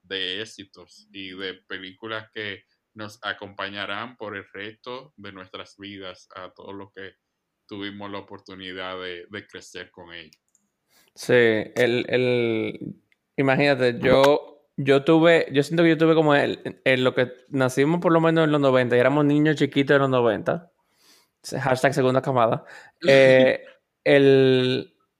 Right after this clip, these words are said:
Speaker 2: yo siento que nosotros nacimos, o sea, yo, Pixar apela a todas las, a todas las edades,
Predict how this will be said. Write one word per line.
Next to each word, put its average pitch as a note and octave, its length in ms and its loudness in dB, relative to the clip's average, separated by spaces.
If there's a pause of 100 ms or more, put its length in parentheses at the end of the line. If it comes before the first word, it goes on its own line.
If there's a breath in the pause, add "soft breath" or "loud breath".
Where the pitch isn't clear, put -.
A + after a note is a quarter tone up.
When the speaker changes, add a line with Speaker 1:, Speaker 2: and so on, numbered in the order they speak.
(580)
Speaker 2:
yo D#3 220 2
siento E3+ 400 2
que D#3+ 280 2
nosotros D3 460 2
nacimos, D3+ 460 0
o D3 80 2
sea, C#3 340 2 (300)
yo, D3+ 260 0 (720)
Pixar G#3+ 300 6
apela G3+ 240 6
a F3+ 40 2
todas E3+ 240 6
las, - 340 0
a D3 200 4
todas D3+ 220 6
las D3+ 120 2
edades, A#2 400 2